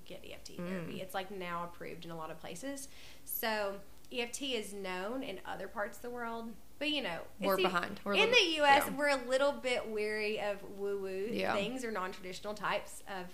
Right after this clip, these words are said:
Speaker 1: help. And so it makes sense that we're a little bit further
Speaker 2: Have you helped any
Speaker 1: behind this.
Speaker 2: kids?
Speaker 1: I haven't. I don't, I don't aim to work with children. I love children so much. And I will say there's, like,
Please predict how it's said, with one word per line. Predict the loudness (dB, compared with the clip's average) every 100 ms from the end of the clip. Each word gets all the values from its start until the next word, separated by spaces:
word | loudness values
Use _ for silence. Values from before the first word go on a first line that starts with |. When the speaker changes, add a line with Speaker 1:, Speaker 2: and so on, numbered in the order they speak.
| -14
Speaker 1:
help. | -12 -4 -4 -4 -6
And | -6
so | -2 0 0
it | -2
makes | -2 -4
sense | -6 -6 -6
that | -6
we're | -4
a | -6
little | -6 -6
bit | -6 -6 -8 -10 -14 -14 -14 -14 -14 -14 -8
further | -6 -6 -8 -10
Speaker 2:
Have | -2 2
you |
helped | 4 4 4
any | 2
Speaker 1:
behind | 2
this. | 2 2
Speaker 2:
kids? | -2 -8 -8 -10 -12 -12 -12 -12 -10 -2
Speaker 1:
I | 0
haven't. | 4 6 6 2 -2
I | -2
don't, | 2 4 4 4 0 -8 -8 -10 -14 -14 -14 -14 -14 -14 -14 -14 -14 -14 -2
I | 2
don't | 2 2 -4
aim | -2 0 -2
to | -2
work | -2 0
with | -2 -4
children. | -2 -2 0 2 2 2 -2 0
I | 0
love | 2 0 0
children | -4 -6 -4 -4 -4 -6 -10
so | -8 -4
much. | 0 0 0
And | 0 2 2 2
I | 2
will | 2
say | -2 -2
there's, | -2
like, | -4 -8